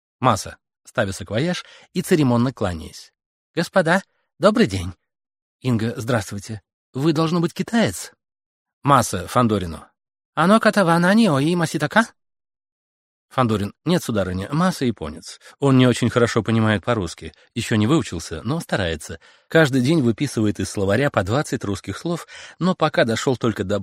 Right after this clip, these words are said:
бу-, буквы «Д». Масса. «Довольно дурацкая дорога. Большие буйраки, дросики и дрянь». Снова кланяется. Косится на Глашу. Вдруг показывает фокус. Хорошо бы не такой, как в белой версии. Фандорин. «Масса,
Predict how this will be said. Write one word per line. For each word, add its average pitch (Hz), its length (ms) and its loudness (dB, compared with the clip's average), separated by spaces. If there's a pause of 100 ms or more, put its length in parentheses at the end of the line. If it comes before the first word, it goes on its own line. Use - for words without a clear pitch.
(120)
бу-, 101 180 -8
буквы 104 440 -2
«Д». 76 240 -8 (500)
Масса. 107 380 -2 (760)
«Довольно 240 440 4
дурацкая 196 480 2
дорога. 131 560 0 (220)
Большие 175 340 0
буйраки, 202 460 0
дросики 202 380 0
и 170 40 -4
дрянь». 156 400 0 (420)
Снова 139 380 2
кланяется. 90 680 -4 (220)
Косится 151 400 -4
на 147 100 -2
Глашу. 95 400 -8 (200)
Вдруг 120 340 0
показывает 139 560 0
фокус. - 500 -10 (140)
Хорошо 131 380 -2
бы 190 160 0
не 185 180 0
такой, 123 340 -2
как 120 220 -2
в 101 60 -6
белой 87 280 -4
версии. - 460 -12 (800)
Фандорин. 107 440 0 (140)
«Масса, 107 460 0